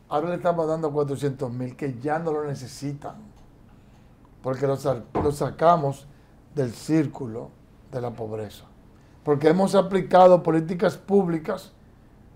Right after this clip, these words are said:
que la gente ha, ha empezado a trabajar, no que está ahí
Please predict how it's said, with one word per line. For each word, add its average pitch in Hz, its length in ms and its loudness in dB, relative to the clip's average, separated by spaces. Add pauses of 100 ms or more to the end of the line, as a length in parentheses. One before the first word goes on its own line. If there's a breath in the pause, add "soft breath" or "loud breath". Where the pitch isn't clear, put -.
(600)
que 175 160 6
la 165 140 6
gente 185 420 4
ha, 175 320 6
ha 175 60 2
empezado 175 480 0
a 160 60 -6
trabajar, 139 720 -2 (1000)
no 190 240 0
que 202 160 0
está 220 240 2
ahí 180 360 -2